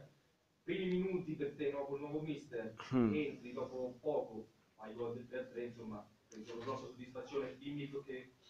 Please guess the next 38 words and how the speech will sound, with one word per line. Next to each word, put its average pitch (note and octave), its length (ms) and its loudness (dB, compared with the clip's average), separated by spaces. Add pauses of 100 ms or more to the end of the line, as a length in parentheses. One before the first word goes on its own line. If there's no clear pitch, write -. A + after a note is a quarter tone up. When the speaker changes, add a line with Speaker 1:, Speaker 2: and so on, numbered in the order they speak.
Speaker 1:
sensazioni C3 540 -2
hai A#2+ 140 0
adesso. A2+ 400 -4 (240)
Speaker 2:
Eh, B2 760 12
sì, D3+ 260 12
della A2+ 220 12
partita, B2 720 12
come G#2+ 180 12
hai A2+ 80 12
detto A2+ 180 12
tu, G#2+ 160 12
difficile G#2 480 10
parlare G#2+ 420 12
perché G#2 280 12
sotto G#2+ 280 10
quella A2+ 240 12
pioggia, G#2+ 1300 12
eh, F#2 520 2
dove A2+ 220 12
ci - 120 8
sono A2+ 160 6
state A2 220 8
due A2+ 180 12
squadre A#2+ 420 12
che G2+ 220 12 (720)
hanno A2+ 240 12
cercato A2 1300 12
fino A#2+ 200 12
alla A#2 160 12
fine A#2+ 240 12
di A#2 80 12
vincerla, G#2+ 1080 12
normalmente A2+ 580 10
su A2+ 120 6
un A2 80 10
tre A#2 140 12
a A2+ 100 12
tre, B2 380 12